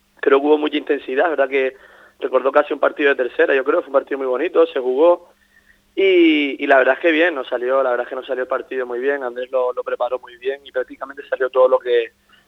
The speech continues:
lo que había comentado, salvo, es verdad que en esa jugada ahí de la contra que nos hacen, que justo tuvimos esa, esa ocasión clarísima al palo,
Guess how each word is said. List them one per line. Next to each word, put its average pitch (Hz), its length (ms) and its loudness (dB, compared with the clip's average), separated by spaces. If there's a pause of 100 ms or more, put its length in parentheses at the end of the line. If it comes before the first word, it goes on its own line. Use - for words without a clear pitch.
(140)
lo 143 120 2
que 127 60 4
había 135 160 6
comentado, 151 640 2 (580)
salvo, 131 380 -2
es 139 60 -2
verdad 143 200 0
que 131 440 -6 (460)
en 139 220 -12
esa 143 240 -4
jugada 147 420 4
ahí 147 320 -2
de 135 140 -6
la 131 160 -4
contra 156 400 -6
que 139 80 -10
nos 135 160 -10
hacen, 147 440 -6
que 131 300 -6
justo 139 300 -6
tuvimos 139 420 -8
esa, 127 340 0 (400)
esa 151 200 0
ocasión 151 240 2
clarísima 143 460 2
al 131 100 -2
palo, 185 340 2